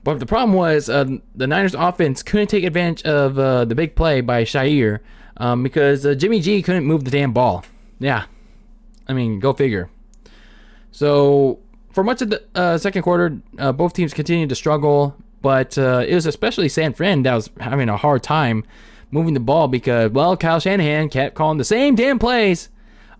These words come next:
over and over and over and over again by just, you know, running it up the middle with Elijah Mitchell and, you know, trying to get Jimmy to throw the check down <laughs> on, like, every other play. Like,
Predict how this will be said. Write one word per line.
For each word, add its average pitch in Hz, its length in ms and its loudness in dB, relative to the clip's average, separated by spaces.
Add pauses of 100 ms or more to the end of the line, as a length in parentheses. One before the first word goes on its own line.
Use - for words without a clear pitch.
(120)
over 220 600 2
and 196 180 0
over 156 480 2 (160)
and 165 240 -2
over 135 540 2 (120)
and 143 160 0 (120)
over 139 320 2
again 123 480 -2 (260)
by 127 240 0
just, 117 240 -4
you 113 140 -6
know, 95 180 -6 (340)
running 170 460 0
it 185 180 2
up 175 160 0
the 165 100 0
middle 160 340 2
with 117 180 -2
Elijah 131 360 0
Mitchell 117 500 -2 (300)
and, 117 460 -2
you 139 60 -4
know, 113 260 -6 (280)
trying 143 340 -4
to 135 480 -2 (520)
get 127 220 -4
Jimmy 151 340 -2
to 120 180 -4
throw 151 280 -2
the 139 100 0
check - 280 -6
down 110 440 -2 (460)
<laughs> - 180 -8 (220)
on, 220 120 -2
like, 170 240 -2 (400)
every 175 300 0
other 160 160 0
play. 131 360 0
Like, 120 300 -6